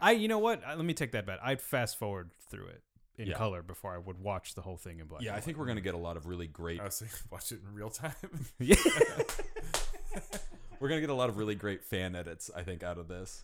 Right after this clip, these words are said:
Speaker 1: I, I would love to edit this movie.
Speaker 2: There's probably a ninety-minute movie in there
Speaker 1: There,
Speaker 2: that's really
Speaker 1: there's,
Speaker 2: fun.
Speaker 1: oh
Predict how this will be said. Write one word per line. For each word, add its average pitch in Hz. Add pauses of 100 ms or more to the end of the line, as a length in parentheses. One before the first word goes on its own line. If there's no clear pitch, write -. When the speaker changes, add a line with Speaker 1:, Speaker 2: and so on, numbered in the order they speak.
(140)
Speaker 1:
I, 151
I 151
would 170
love 113
to 98
edit 98
this -
movie. 82
Speaker 2:
There's 247
probably 175
a 120
ninety-minute 107
movie 104
in 92
there 101
Speaker 1:
There, 156
Speaker 2:
that's 123
really 160
Speaker 1:
there's, 160
Speaker 2:
fun. 214
Speaker 1:
oh -